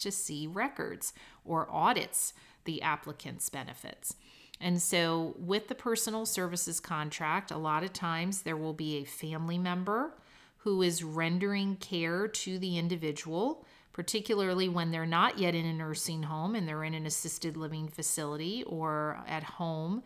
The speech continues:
and they're providing services to them in the form of grocery shopping and transportation, taking them to and from the doctor's office and maybe making their meals and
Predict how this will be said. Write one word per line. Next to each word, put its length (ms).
and 220
they're 240
providing 720
services 600
to 120
them 240
in 100
the 60
form 320
of 140
grocery 520
shopping 560
and 180
transportation, 1120
taking 400
them 220
to 360
and 140
from 240
the 80
doctor's 580
office 460
and 160
maybe 320
making 460
their 180
meals 580
and 140